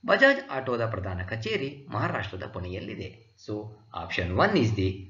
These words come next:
right answer. ಮುಕೇಶ್ ಅಂಬಾನಿಯನ್ನ ಸ್ಥಾನಪಲ್ಲಟಗೊಳಿಸಿ ಏಷ್ಯಾದ ಅತ್ಯಂತ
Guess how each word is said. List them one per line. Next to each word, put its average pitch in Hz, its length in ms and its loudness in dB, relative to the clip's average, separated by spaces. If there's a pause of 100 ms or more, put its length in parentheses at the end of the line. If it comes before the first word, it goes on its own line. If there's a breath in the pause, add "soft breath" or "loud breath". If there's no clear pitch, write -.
(140)
right 196 200 6
answer. 85 380 -2 (1900 soft breath)
ಮುಕೇಶ್ 185 340 12
ಅಂಬಾನಿಯನ್ನ 208 680 8
ಸ್ಥಾನಪಲ್ಲಟಗೊಳಿಸಿ 175 1000 2
ಏಷ್ಯಾದ 175 520 2
ಅತ್ಯಂತ 233 520 -4